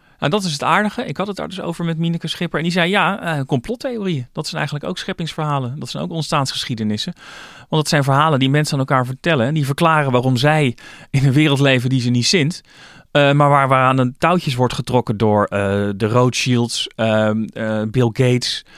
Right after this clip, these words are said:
eh, weet ik het allemaal. Eh, dat zijn dus, eh, ook, eh, verhalen waarin je dus, waarmee je die dus vertelt en verklaart waarom de wereld voor, voor jou in jouw geval er dan dus, eh, slecht uitziet. En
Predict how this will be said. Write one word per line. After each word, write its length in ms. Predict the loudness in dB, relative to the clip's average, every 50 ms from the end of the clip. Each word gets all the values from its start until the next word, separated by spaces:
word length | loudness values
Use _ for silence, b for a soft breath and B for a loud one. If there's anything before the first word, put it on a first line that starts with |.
| B B B B B B B B -4
eh, 400 | -2 0 2 2 2 0 0 0
weet 200 | 0 0 0 0
ik 80 | -2
het 140 | -2 0 0
allemaal. 500 | 0 2 2 2 2 2 0 0 -2 -6 _ -4
Eh, 320 | 0 2 2 2 2 2 2
dat 160 | 0 -2 -2 -2
zijn 180 | 0 0 0
dus, 180 | 0 -2 -4 -6
eh, 440 | -8 -8 -8 -8 -8 -8 -8 -10 -12 -10 -6
ook, 320 | -4 -4 -4 -4 -8 -18 _
eh, 320 | -12 -8 -6 -4 -4 -4 -6 -8 -12
verhalen 580 | -16 -6 -2 0 2 2 4 4 4 4 2
waarin 200 | 2 2 2 2
je 120 | 2 2 0
dus, 180 | 0 -2 -4 -4
waarmee 260 | -2 0 0 2 2 2
je 100 | 2 0
die 240 | 0 0 0 0
dus 160 | -2 -2 -4 -6
vertelt 440 | -6 -4 0 2 2 2 2 0
en 120 | -2 -6 -6
verklaart 460 | -6 -4 0 2 2 2 2 2 0
waarom 520 | 0 -2 -2 0 0 0 0 -2 -4 -4
de 80 | -4 -2
wereld 440 | -2 0 0 0 0 0 -2 -2 -6
voor, 140 | -10 -14 -10
voor 180 | -4 0 2
jou 260 | 4 4 4 4 2
in 80 | 2 2
jouw 160 | 2 2 0
geval 320 | -2 -4 -4 -4 -2 -2 -2
er 100 | -2 -2
dan 220 | -2 -2 -2 -4
dus, 220 | -6 -6 -8 -10
eh, 160 | -8 -6 -4 -4
slecht 340 | -4 -4 -4 -4 -4 -4 -4
uitziet. 540 | -4 -4 -4 -4 -4 -4 -4 -6 -6 -8 -14 B B B B B B B B B B B
En 260 | -2 0 0 -2